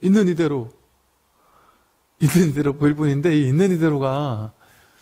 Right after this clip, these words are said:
참 너무나 아무것도 아니고 너무나 당연한 건데 우리는 있는 이대로 본 적이 없거든요.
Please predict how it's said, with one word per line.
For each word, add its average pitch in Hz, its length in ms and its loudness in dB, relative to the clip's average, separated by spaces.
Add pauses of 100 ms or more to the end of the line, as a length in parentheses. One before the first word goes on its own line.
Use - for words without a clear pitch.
(1300)
참 151 420 -10
너무나 214 600 0
아무것도 202 340 -2
아니고 160 240 -2
너무나 170 300 0
당연한 175 440 -2
건데 151 480 -4
우리는 180 240 2
있는 165 320 2
이대로 151 200 0
본 143 180 -2
적이 147 160 0
없거든요. 113 520 -8